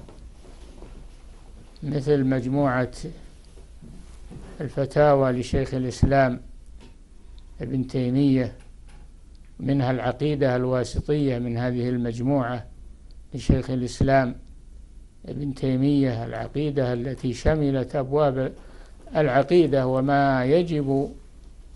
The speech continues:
أن يكون عليه المسلمون فيما بينهم، ومنها كتاب التوحيد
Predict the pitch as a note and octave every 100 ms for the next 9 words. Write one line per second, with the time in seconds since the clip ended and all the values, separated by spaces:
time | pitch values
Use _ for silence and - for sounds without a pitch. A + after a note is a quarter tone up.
0 | - B2+ C#3 C3+ B2+ E3+ D#3 C#3 C3 C#3+
1 | D#3+ D#3+ E3+ F3 D#3 D3 C#3 C#3+ C#3 C3
2 | D#3+ F#3+ G3+ - - - - - - -
3 | - - - - - D3 D#3 D#3 C#3 B2+
4 | D3 D3 D3+ C3+ G#2+ - - - - -
5 | - - - - - - - - - C#3+
6 | E3+ A3 F3+ F#3 - E3+ F3+ F#3+ D3+ D3
7 | - D3+ C3+ G3 C3 B2